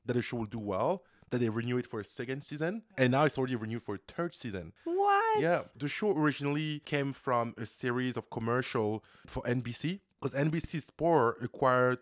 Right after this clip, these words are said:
Speaker 1: the broadcast right for the Premier League, which is the top s-, soccer league in England. So they got the broadcast for it. Before that, I think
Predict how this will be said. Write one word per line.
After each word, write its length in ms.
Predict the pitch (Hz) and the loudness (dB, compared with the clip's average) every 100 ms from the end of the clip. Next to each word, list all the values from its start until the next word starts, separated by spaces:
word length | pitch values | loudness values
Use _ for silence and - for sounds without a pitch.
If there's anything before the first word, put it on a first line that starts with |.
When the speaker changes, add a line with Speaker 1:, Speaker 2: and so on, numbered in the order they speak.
| - | -4
Speaker 1:
the 140 | 117 | -6
broadcast 640 | 95 - 147 - 143 131 - | -6 -2 -2 2 0 2 0
right 300 | 117 113 - | 2 2 -2
for 120 | - | -6
the 120 | 107 | -6
Premier 400 | - 123 117 120 | -4 -2 0 0
League, 420 | 107 123 110 90 - - - | 0 0 -2 -4 -14 -20 -6
which 180 | 120 120 | -2 0
is 220 | 147 123 - | 0 -2 -4
the 140 | 135 120 - | -6 -6 0
top 240 | 143 139 | 2 2
s-, 220 | - - - | 0 -10 -10
soccer 460 | - 139 131 143 | -2 0 0 0
league 360 | 120 120 117 110 | 0 0 -2 -4
in 80 | 113 | -10
England. 480 | - 156 139 98 85 _ _ _ _ _ | -4 -2 0 -4 -6 _ _ _ _ _
So 120 | - 127 | -4 -2
they 120 | 131 | 2
got 180 | 151 147 | 2 2
the 60 | |
broadcast 500 | 113 131 156 165 - | 0 0 0 -2 -4
for 160 | - 104 | -4 -4
it. 160 | 101 | -4
Before 300 | 110 117 143 | -8 -2 0
that, 160 | 131 120 | 2 2
I 60 | 107 | 0
think 300 | 127 117 | -2 -6